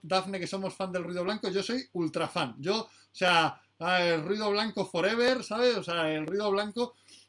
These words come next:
eh, es una gran ayuda. Y de verdad, estas maquinitas,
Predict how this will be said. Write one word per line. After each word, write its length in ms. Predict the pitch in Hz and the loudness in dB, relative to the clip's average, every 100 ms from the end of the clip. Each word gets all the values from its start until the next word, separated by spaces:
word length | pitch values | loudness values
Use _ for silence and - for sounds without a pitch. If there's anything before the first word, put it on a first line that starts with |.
| _ | _
eh, 280 | 165 165 175 | 2 4 4
es 160 | 180 - | 0 -2
una 120 | 208 | 0
gran 220 | 190 190 | 2 2
ayuda. 320 | 170 151 147 151 | 2 0 -2 -2
Y 60 | 165 | -2
de 80 | |
verdad, 180 | 170 196 | 0 0
estas 240 | 185 226 202 | 0 -4 -2
maquinitas, 760 | 202 180 175 202 254 285 - | -4 -2 -4 -4 -2 -4 -8